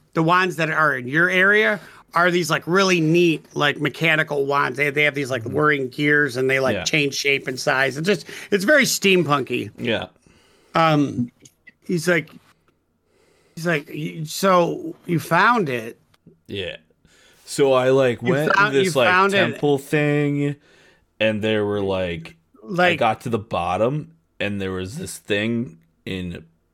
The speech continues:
Speaker 2: a pedestal, on a pedestal, wrapped in whatever, and there were a bunch of dead cultists around it. And then I brought it back to show to my friends,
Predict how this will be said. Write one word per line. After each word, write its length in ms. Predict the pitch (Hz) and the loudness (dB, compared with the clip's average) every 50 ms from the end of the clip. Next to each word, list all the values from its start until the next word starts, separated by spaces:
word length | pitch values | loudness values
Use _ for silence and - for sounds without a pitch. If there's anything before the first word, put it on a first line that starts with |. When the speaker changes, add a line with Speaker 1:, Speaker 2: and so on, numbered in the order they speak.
| _ _ _ _ _ _ _ - | _ _ _ _ _ _ _ -20
Speaker 2:
a 40 | - | -20
pedestal, 880 | - - - 123 127 127 117 110 - 113 - - - 78 82 82 - - - _ _ _ _ _ _ _ _ | -16 -6 0 2 2 2 2 -2 -6 -10 -12 -12 -10 -8 -8 -10 -10 -14 -20 _ _ _ _ _ _ _ _
on 200 | - 110 120 120 | -2 -2 0 0
a 40 | 101 | -2
pedestal, 800 | 82 - 110 98 90 87 - - - 92 85 85 90 - - _ _ _ _ _ _ _ _ | -4 -4 -4 -4 -4 -4 -8 -8 -6 -4 -4 -4 -6 -8 -12 _ _ _ _ _ _ _ _
wrapped 460 | - 92 98 98 98 101 - _ - | -6 -4 -2 0 -2 -2 -4 _ -4
in 340 | 107 101 90 87 87 87 - - _ _ _ _ _ _ _ _ | -2 -2 -2 -4 -8 -10 -12 -18 _ _ _ _ _ _ _ _
whatever, 640 | - 98 92 95 101 101 95 90 92 90 87 82 - | -8 -6 -2 0 0 0 0 -2 -4 -6 -6 -8 -8
and 160 | 90 92 95 | -10 -8 -6
there 80 | 101 104 | -4 -2
were 60 | 107 | -2
a 60 | 104 | -2
bunch 260 | 98 110 113 107 - 110 | -2 -2 -4 -4 -4 -6
of 180 | 98 90 - | -8 -10 -6
dead 320 | - 120 101 95 95 95 - | -2 -2 -2 -2 -2 -6 -8
cultists 560 | - 113 107 107 107 - - 92 - - - | -4 -2 -2 -2 -4 -6 -10 -10 -10 -10 -10
around 380 | 90 90 87 82 82 82 82 82 | -8 -8 -6 -6 -6 -6 -6 -4
it. 240 | 82 85 85 82 - - _ _ _ _ _ _ _ _ _ _ _ _ _ _ _ _ _ _ _ _ - | -4 -6 -6 -8 -10 -18 _ _ _ _ _ _ _ _ _ _ _ _ _ _ _ _ _ _ _ _ -6
And 140 | 104 107 104 | -4 -4 -2
then 100 | 101 98 | -2 -4
I 80 | 95 | -4
brought 300 | 95 - - 120 107 101 | -4 0 0 0 0 0
it 120 | 85 80 - | -2 -6 -4
back 360 | - 107 117 113 104 - - | -2 0 2 0 0 -2 -6
to 100 | - 107 | -14 -14
show 320 | - - - 107 98 95 | -12 -6 -4 -2 -2 -2
to 60 | 92 87 | -4 -6
my 260 | 87 85 82 82 - - _ _ _ _ _ _ _ | -8 -8 -10 -12 -12 -16 _ _ _ _ _ _ _
friends, 760 | - - 127 131 131 120 104 92 90 95 98 104 - - - | -14 -2 2 2 2 4 2 -2 -4 -6 -8 -10 -10 -14 -16